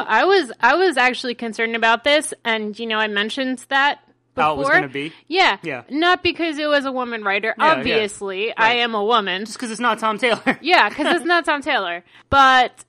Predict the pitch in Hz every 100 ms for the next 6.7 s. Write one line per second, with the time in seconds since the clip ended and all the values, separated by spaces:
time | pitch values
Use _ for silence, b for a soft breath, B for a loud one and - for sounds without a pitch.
0 | - 254 277 285 285 269 262 262 - -
1 | 254 269 302 277 254 262 254 240 240 220
2 | 214 226 208 202 196 170 190 220 226 220
3 | 214 - 226 233 226 240 262 262 - 254
4 | 240 233 226 - - 240 226 240 240 233
5 | 226 202 226 - 220 214 226 226 226 214
6 | 208 226 208 202 196 190 190